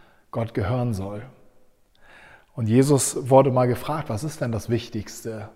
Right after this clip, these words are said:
wenn ich mit dir leben möchte?" Und Matthäus, und er zitiert in Matthäus zweiundzwanzig, siebenunddreißig ein, eine, eine ganz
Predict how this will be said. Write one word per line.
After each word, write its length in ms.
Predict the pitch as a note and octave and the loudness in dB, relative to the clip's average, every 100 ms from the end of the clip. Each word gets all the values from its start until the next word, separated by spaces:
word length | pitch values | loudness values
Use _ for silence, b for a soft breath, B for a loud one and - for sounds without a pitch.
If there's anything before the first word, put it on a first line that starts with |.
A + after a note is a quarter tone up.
| - | -10
wenn 100 | G#2 | -8
ich 140 | F#2 | -4
mit 160 | G#2+ A2 | -4 0
dir 120 | A#2 | 2
leben 360 | G#2 A2 G2+ G2 | 2 -2 -2 -6
möchte?" 460 | G2 - - G2+ - - B B B B B - | -8 -10 -12 -12 -14 -20 B B B B B -4
Und 80 | |
Matthäus, 400 | A2 - C3+ C3+ | -4 4 6 6
und 120 | C3 A#2+ | 4 0
er 160 | A#2 | 0
zitiert 880 | - A#2+ - - - F3 A#2+ A2 C3 | -2 -6 -8 -12 -4 0 0 0 -4
in 260 | A#2+ A2+ A2 | -4 -2 0
Matthäus 440 | A2 - B2+ A2+ | -2 0 0 0
zweiundzwanzig, 520 | - A#2+ A2+ B2 A2 G#2+ | 0 -2 0 -4 -2 -4
siebenunddreißig 1000 | A#2 A#2 A2 A2 B2+ - A2 A#2 - B B B B B | -4 -4 -4 -4 -4 -4 -8 -8 -10 B B B B B
ein, 420 | - A#2 A#2 A#2+ A#2+ | -6 -2 -2 -4 -4
eine, 380 | A2+ A2+ A#2 - | -4 -2 -4 -4
eine 220 | A#2+ A#2 | -2 -2
ganz 340 | A#2 C#3 D3 | -2 -2 -4